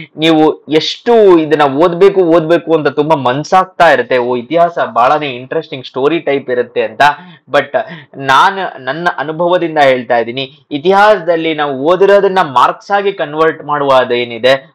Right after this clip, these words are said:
ಅದು ಕಷ್ಟ ಇರುತ್ತೆ. ಯಾಕಂದ್ರೆ ವಾಸ್ಟ್ ಟಾಪಿಕ್ ಪ್ಲಸ್ ಯಾವುದೇ ಎಲಿಮಿನೇಷನ್ ಗೆ ಚಾನ್ಸಸ್ ಇರೋದಿಲ್ಲ. ಇಲ್ಲಿ, ಆ, ಏನ್ಷಿಯಂಟ್ ಹಿಸ್ಟ್ರಿಯಿಂದ ಹಿಡಿದು ಮಾಡ-, ಮಿಡಿವಲ್ ಹಿಸ್ಟ್ರಿ ಅಂತ ಏನ್ ಹೇಳ್ತೀವಿ, ಇದು ಬಾಲ್ಬಾನ್ ಅವರ ಚಿತ್ರ,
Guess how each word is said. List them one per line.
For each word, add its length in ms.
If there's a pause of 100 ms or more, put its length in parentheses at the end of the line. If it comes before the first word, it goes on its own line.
ಅದು 120
ಕಷ್ಟ 440
ಇರುತ್ತೆ. 400
ಯಾಕಂದ್ರೆ 720
ವಾಸ್ಟ್ 760
ಟಾಪಿಕ್ 540
ಪ್ಲಸ್ 260
ಯಾವುದೇ 420
ಎಲಿಮಿನೇಷನ್ 640
ಗೆ 200
ಚಾನ್ಸಸ್ 500 (260)
ಇರೋದಿಲ್ಲ. 560
ಇಲ್ಲಿ, 400 (240)
ಆ, 120
ಏನ್ಷಿಯಂಟ್ 720
ಹಿಸ್ಟ್ರಿಯಿಂದ 640
ಹಿಡಿದು 760
ಮಾಡ-, 560
ಮಿಡಿವಲ್ 520
ಹಿಸ್ಟ್ರಿ 400
ಅಂತ 160
ಏನ್ 160
ಹೇಳ್ತೀವಿ, 320
ಇದು 120
ಬಾಲ್ಬಾನ್ 500
ಅವರ 200
ಚಿತ್ರ, 300